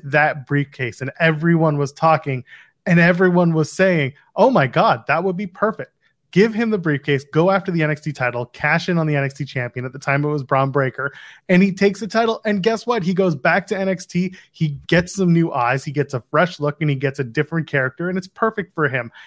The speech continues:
And guess what they did? Not that. So there, I, I agree with you. Send him down there, try it. But they had that opportunity, and they just refused to pull that trigger.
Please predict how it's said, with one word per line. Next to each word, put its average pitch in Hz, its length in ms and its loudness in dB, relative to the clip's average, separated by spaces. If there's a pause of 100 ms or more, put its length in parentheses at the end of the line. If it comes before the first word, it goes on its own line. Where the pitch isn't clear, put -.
And 147 160 -2
guess 175 180 4
what 180 120 0
they 175 120 2
did? 131 280 0 (200)
Not 127 280 -4
that. 120 240 -10 (180)
So 180 300 2
there, 196 340 2 (160)
I, 208 100 -8 (180)
I 220 80 6
agree 247 260 2
with 240 120 0
you. 175 140 2
Send 185 220 0
him 196 60 -6
down 143 220 0
there, 160 140 0
try 123 320 -4
it. 165 220 -4
But 160 180 -2 (200)
they 180 100 -2
had 196 300 -6
that 190 100 0
opportunity, 175 580 -4 (260)
and 139 120 0
they 139 80 2
just 120 180 -8
refused 123 520 -4
to 113 40 -16
pull 120 160 -10
that 117 220 -10
trigger. - 340 -18